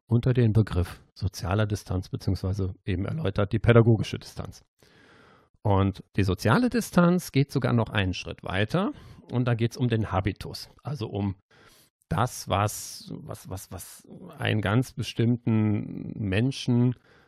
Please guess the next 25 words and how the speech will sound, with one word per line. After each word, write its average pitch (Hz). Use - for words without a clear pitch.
dann 104
auch 104
wirklich 107
ausmacht 110
in 107
all 104
seinem, 101
äh, 95
Sein 98
geworden 101
Sein. 92
Und 95
hier 117
geht 135
es 123
um 107
gesellschaftliche 101
Schichten, 107
um 117
Subkulturen 110
und 101
Personen. 101
Das -
heißt 104
wirklich 113